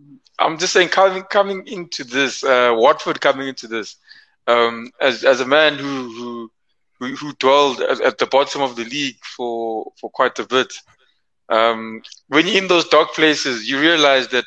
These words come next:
when a team comes or when you go to their home, they believe.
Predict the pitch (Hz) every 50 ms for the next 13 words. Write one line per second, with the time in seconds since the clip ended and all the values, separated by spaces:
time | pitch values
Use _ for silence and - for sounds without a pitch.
0 | - - - 147 156 165 156 - - 220 208 190 - - 214 208 202 170 139 -
1 | - - - - _ _ _ _ _ _ _ - 170 170 165 160 151 156 175 165
2 | 151 190 190 185 185 - - - 165 170 151 156 160 156 135 117 - _ _ -
3 | - - - _ _ _ _ 123 123 156 151 131 151 151 156 170 170 160 139 113
4 | -